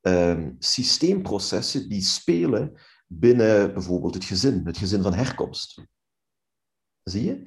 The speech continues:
Dingen die heel erg kunnen leunen op hoe mensen hun pijn beleven of hun pijn verbijten. Hè?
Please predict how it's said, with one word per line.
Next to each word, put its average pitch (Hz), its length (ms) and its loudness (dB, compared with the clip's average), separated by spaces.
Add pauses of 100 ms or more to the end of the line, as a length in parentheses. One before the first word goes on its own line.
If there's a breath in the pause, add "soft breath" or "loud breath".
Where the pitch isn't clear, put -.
(180 loud breath)
Dingen 147 300 4
die 104 300 6
heel 220 200 4
erg 139 320 0
kunnen 107 360 2
leunen 127 520 6 (260 loud breath)
op - 320 -6
hoe 117 240 -2
mensen 107 560 -2 (140)
hun 92 240 2
pijn 110 340 0
beleven 92 640 0 (500)
of 95 180 -2
hun 92 180 -2
pijn 87 280 -2
verbijten. 90 880 -4 (680 soft breath)
Hè? 87 160 -8